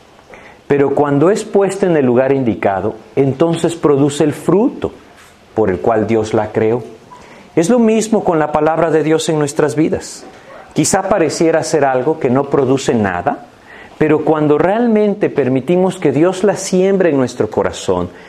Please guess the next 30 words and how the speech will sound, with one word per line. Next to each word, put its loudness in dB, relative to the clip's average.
y 2
nuestro 0
corazón 0
está -2
dispuesto -2
no -2
solamente 0
a 2
escucharla, -2
sino -2
también 0
a -2
dar -2
pasos -2
de 0
fe 0
en 0
obediencia -2
a 0
ella, -6
vamos 0
a 2
ver 2
entonces 0
cómo 0
su -2
palabra -2
produce 2
el 2
fruto, -2